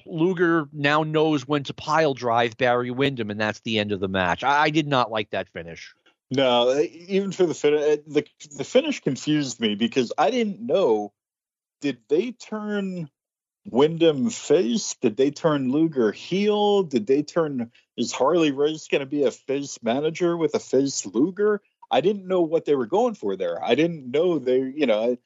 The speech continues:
Speaker 2: uh, I didn't know they were turning Luger heel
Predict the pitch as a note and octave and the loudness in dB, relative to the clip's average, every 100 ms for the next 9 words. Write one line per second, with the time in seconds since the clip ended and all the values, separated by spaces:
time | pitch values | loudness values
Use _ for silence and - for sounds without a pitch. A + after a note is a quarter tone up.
0 | _ _ - G#2+ F#2+ - C#3 D3+ D3 D3+ | _ _ -10 -8 -4 0 2 0 0 0
1 | D3+ D3 C#3+ - D3 D#3 C#3+ B2+ B2 G#2+ | 2 0 -2 -2 -4 -2 -4 -4 -6 -8
2 | G2+ B2+ B2+ A#2+ - - G#3 A#2+ A2+ A#2 | 0 0 0 -4 -6 -4 0 2 2 0